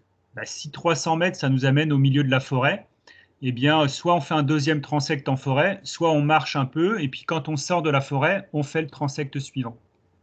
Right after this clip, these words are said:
De manière à ce qu'on puisse avoir une liste d'espèces qui soit vraiment liée à un habitat qu'on puisse définir assez précisément. Alors, vous verrez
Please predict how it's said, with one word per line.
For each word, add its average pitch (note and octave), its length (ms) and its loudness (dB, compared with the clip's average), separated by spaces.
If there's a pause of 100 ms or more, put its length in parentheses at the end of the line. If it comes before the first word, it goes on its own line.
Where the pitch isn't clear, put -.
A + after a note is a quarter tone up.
(680)
De C3+ 60 4
manière E3+ 320 6
à D#3+ 60 4
ce C#3 100 -4
qu'on D3+ 140 -2
puisse F#3 500 -6
avoir D#3+ 480 2
une C#3+ 200 0
liste F3 320 -4
d'espèces D#3 720 -4 (260)
qui C3 120 -10
soit D3 260 -2
vraiment E3 340 0
liée E3+ 220 -2
à D#3 80 2
un D3 180 2
habitat C#3+ 440 0
qu'on D3 180 -4
puisse C#3+ 300 -8
définir D3+ 540 -2
assez C#3 240 -2
précisément. C3+ 600 -6 (1160)
Alors, A2+ 200 -2
vous D3 140 2
verrez F3 520 4